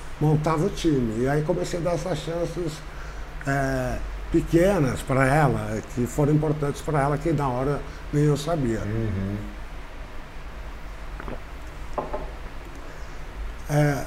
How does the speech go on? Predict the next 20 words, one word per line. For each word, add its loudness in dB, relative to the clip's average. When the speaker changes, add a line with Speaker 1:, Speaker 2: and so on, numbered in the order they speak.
Speaker 1:
aí 2
chegou 2
uma 4
hora, 6
eu 2
fiz 2
uma 2
campanha 0
com 0
ela, 2
ela 0
foi 4
viajar, 2
eu 6
vi 4
um 4
desfile 4
dela, 4
falei, 0
não, 0